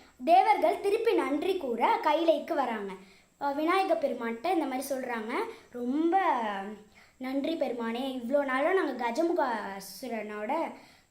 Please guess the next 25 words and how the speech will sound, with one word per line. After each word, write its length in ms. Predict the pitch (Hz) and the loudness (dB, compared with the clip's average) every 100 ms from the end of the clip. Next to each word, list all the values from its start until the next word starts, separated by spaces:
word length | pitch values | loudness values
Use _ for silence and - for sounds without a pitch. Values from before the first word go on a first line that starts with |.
| - | -12
எனக்கு 300 | 254 269 269 | -8 -6 -4
வந்து 300 | 254 349 359 | -2 0 2
மூன்று 340 | 311 330 311 | 2 2 2
முறை 320 | 277 277 339 | 0 0 0
மாதிரி 600 | 359 240 247 247 240 285 | 0 -4 -6 -4 -6 -8
குட்டி 460 | - 247 - 330 381 | -8 -12 -6 0 2
தோப்புக்கரணம் 760 | 277 311 330 339 320 254 233 | 2 4 4 4 -2 -2 -4
போட்டுட்டு 340 | 240 240 233 220 | -6 -6 -8 -10
இருந்தோம். 460 | 202 202 254 254 - - - - | -10 -6 -4 -4 -6 -16 -20 -6
இன்-, 360 | 277 311 311 - | 0 0 -2 -8
இனிமேலு 680 | 269 302 349 285 220 269 349 - | -4 0 2 2 2 0 0 -4
ஒ-, 240 | 262 269 - | -8 -6 -6
எங்களுக்கு 320 | 269 262 247 | -8 -8 -6
ஒரு 100 | 233 | -6
விண்ணப்பம், 600 | 254 285 330 269 262 - | -4 -2 -2 -4 -8 -8
இன்று 340 | 214 254 320 330 | -8 -6 -2 -2
முதல் 500 | 240 214 254 285 247 | -2 -2 0 2 2
உங்களோட 480 | 311 403 392 349 | 0 4 4 4
திருமுன் 460 | - 320 311 320 269 | 2 0 0 0 -2
நின்று 600 | 202 185 185 220 277 311 - - - | -4 -8 -8 -2 0 -2 -4 -18 -6
மூன்று 380 | 277 349 370 | 0 2 2
முறை 300 | 285 262 285 | 2 0 2
எங்க 240 | 320 247 226 | 0 0 -4
தலையை 400 | 233 214 247 269 | -4 -2 -2 -2
குட்டி, 500 | 190 - 208 311 | -6 -14 -10 -10